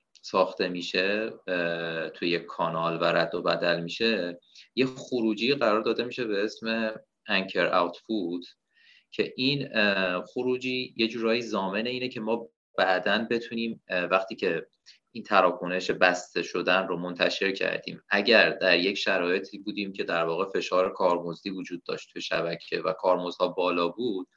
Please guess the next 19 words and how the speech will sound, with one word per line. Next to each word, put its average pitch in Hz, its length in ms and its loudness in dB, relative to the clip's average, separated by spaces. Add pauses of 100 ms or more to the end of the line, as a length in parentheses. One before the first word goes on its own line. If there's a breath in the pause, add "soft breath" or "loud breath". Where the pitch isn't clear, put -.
(380 loud breath)
ما 113 100 2
بتونیم 127 400 0
این 113 120 -2
تراکنش 92 640 2
بسته 90 400 2
شدن 92 540 -2
رو 95 480 -2 (300)
در 95 100 0
واقع 92 200 0
به 104 100 0
شکلی 104 400 0
سی - 220 -4
پی 92 180 2
اف 87 100 2
پی - 180 -6
کنیم، 98 360 -4
یعنی 85 180 -2
در 87 180 0
واقع 90 440 2